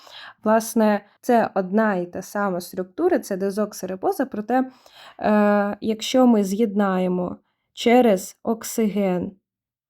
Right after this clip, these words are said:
отаким чином, по суті, з четвертим атомом вуглецю, то ми отримаємо циклічну структуру. Пропоную подивитися, як це виглядає у молекулі Д Н К.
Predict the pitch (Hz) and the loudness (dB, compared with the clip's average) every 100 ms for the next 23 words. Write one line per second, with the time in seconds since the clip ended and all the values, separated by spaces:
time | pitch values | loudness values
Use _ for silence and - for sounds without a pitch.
0 | _ - 214 214 214 233 233 220 220 220 | _ -6 -4 -2 -2 2 4 4 0 -2
1 | 214 190 180 185 190 - 190 185 - 190 | 0 0 -2 -4 -10 -10 -10 -10 -10 -12
2 | - _ - 190 185 196 - - 226 220 | -14 _ -10 -4 0 0 0 -4 -4 -2
3 | 190 208 185 180 185 175 _ - 202 196 | 2 2 2 -2 -8 -12 _ -6 -6 -4
4 | 190 180 180 185 185 202 208 - 381 440 | -8 -6 -6 -4 -4 -4 -4 -4 -4 -2
5 | 196 240 339 269 277 226 208 - 190 220 | -2 0 0 0 0 2 -2 -8 -12 -10
6 | 220 208 202 - 175 - - _ _ _ | -10 -10 -12 -10 -10 -10 -16 _ _ _
7 | _ _ _ _ _ _ _ _ _ _ | _ _ _ _ _ _ _ _ _ _
8 | _ 233 220 233 233 254 392 349 220 - | _ -6 -4 2 4 4 2 2 -2 -4
9 | _ _ 226 185 202 294 381 311 - 208 | _ _ -8 -4 -2 0 0 -2 -2 -2
10 | 277 - - 214 202 196 190 185 339 - | -2 -2 -6 -8 -4 -4 -2 2 2 2
11 | - 190 180 233 285 254 233 202 214 214 | 0 -4 -2 -2 -2 0 0 2 2 2
12 | 214 175 | -2 -8